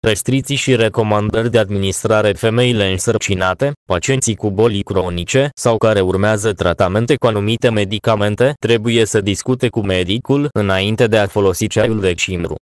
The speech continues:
Deși nu are efecte adverse grave, în funcție de starea de sănătate a persoanei,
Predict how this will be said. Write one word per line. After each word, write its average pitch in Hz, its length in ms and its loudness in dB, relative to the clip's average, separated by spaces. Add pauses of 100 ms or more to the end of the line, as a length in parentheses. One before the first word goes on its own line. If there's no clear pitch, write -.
(380)
Deși 98 280 0
nu 120 160 2
are 123 140 4
efecte 117 460 0
adverse 110 480 0
grave, 113 520 0 (180)
în 107 120 0
funcție 120 480 2
de 110 120 2
starea 117 320 2
de 104 120 0
sănătate 98 500 0
a 95 40 2
persoanei, 120 680 0